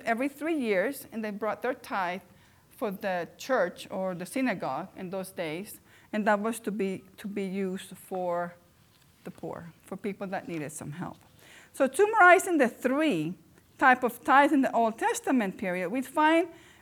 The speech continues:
it's a more broader concept of giving that we generally assume. Giving that includes first God, second men of our physical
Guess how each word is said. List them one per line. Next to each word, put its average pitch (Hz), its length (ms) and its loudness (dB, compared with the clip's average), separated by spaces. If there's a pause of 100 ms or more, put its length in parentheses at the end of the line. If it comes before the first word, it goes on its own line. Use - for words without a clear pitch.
it's - 80 -2
a 269 60 6
more 285 300 10
broader 285 540 6
concept 285 560 2
of 208 200 -2
giving 233 480 -2
that 202 180 -2
we 208 100 -2
generally 202 500 -2
assume. 160 580 -6 (580)
Giving 339 460 4
that 294 120 6
includes 277 440 2
first - 380 4
God, 220 320 8 (580)
second 285 480 2
men 226 320 2 (460)
of 233 180 -6
our 202 100 0
physical 220 680 -4